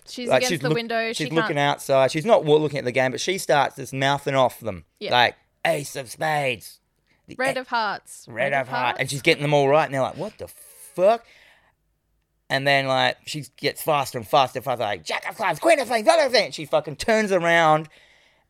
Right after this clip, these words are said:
Speaker 2: and she's like, "Rah!" And she's got
Speaker 1: Yeah.
Speaker 2: no pupils.
Speaker 1: Yes.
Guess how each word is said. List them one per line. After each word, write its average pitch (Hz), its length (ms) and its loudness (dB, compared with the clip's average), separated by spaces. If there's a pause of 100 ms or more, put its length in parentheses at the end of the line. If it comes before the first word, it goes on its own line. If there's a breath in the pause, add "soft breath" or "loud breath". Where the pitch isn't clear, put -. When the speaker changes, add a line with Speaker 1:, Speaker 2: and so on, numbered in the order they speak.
Speaker 2:
and 131 160 -4
she's 131 180 -8
like, 113 220 -2
"Rah!" - 920 0
And 160 180 4
she's 151 200 -4
got 147 220 4
Speaker 1:
Yeah. 147 120 -6
Speaker 2:
no 190 220 6
pupils. 156 580 -2
Speaker 1:
Yes. - 360 -14